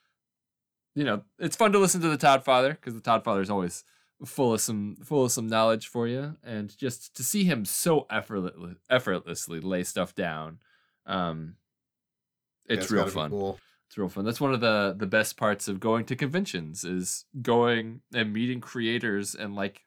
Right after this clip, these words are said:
Speaker 1: watching them do stuff in real time. It's like, "Holy fucking shit, that is awesome."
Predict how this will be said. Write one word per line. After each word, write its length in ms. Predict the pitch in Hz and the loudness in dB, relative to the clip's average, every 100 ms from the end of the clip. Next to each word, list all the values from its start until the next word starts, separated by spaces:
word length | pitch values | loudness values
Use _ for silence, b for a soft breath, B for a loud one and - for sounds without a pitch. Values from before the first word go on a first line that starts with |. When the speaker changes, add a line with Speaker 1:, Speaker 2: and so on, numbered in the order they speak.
| _ _ - | _ _ -12
Speaker 1:
watching 560 | 110 110 117 - 123 | -2 2 2 0 -6
them 160 | 104 98 | -4 -4
do 240 | 90 107 | -2 -2
stuff 400 | 110 - 98 90 | -2 -4 -4 -4
in 140 | 95 90 | -6 -6
real 180 | 98 98 | -4 -6
time. 360 | - 107 95 | -2 -2 -2
It's 120 | 78 - | -6 -10
like, 140 | 95 | -8
"Holy 320 | - 262 151 - _ - | -6 -4 -6 -8 _ 0
fucking 360 | 214 - 92 | 0 0 -10
shit, 400 | 82 - - - | -8 -6 -4 -4
that 120 | 135 117 | -4 -2
is 180 | 92 - - | -4 -10 -8
awesome." 480 | - 98 - 57 - | -6 -4 -6 -16 -20